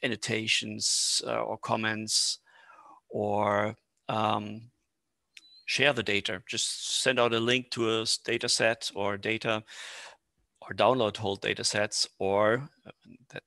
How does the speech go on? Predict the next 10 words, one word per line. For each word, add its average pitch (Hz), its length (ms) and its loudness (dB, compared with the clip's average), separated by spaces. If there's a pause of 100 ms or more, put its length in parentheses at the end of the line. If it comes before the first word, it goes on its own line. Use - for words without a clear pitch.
(160)
is - 240 -10
where 104 280 -6
it - 200 -18
co-, - 240 -10
uh, 98 220 -6 (320)
gets - 180 -8
interesting. 123 500 -4 (1600)
Um, 110 640 4 (1000)
disseminate 110 500 0
them 98 220 -6